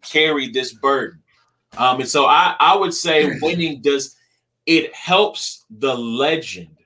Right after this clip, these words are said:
Speaker 1: right? It helps the leg. So this game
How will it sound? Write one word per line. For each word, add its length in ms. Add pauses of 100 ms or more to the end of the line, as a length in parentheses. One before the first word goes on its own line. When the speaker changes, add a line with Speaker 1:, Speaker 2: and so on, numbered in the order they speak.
Speaker 1:
right? 200
It 120
helps 340
the 100
leg. 260
So 180
this 260
game 580